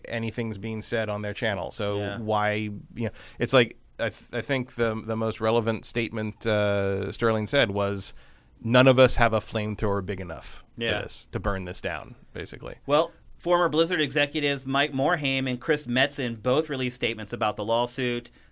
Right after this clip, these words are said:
Speaker 2: Uh, the lawsuit claims that, uh, Activision fostered a, s-, and this is quote, quote, "fostered a sexist culture and paid women less than men despite doing substantially similar work,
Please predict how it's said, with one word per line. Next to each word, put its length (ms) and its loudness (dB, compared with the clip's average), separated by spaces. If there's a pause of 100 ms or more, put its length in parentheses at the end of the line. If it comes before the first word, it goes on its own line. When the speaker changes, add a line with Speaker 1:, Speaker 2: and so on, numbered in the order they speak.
Speaker 2:
Uh, 120 0
the 80 -2
lawsuit 340 2
claims 320 0
that, 320 0
uh, 300 2
Activision 800 -2
fostered 480 -4
a, 120 -4
s-, 240 -6
and 100 -4
this 100 -6
is 60 -12
quote, 480 0
quote, 420 0 (340)
"fostered 300 0
a 60 -2
sexist 400 -4
culture 400 -2
and 160 -6
paid 180 -2
women 300 -4
less 200 0
than 200 -4
men 200 -2
despite 400 -4
doing 200 -6
substantially 520 -6
similar 360 -4
work, 340 2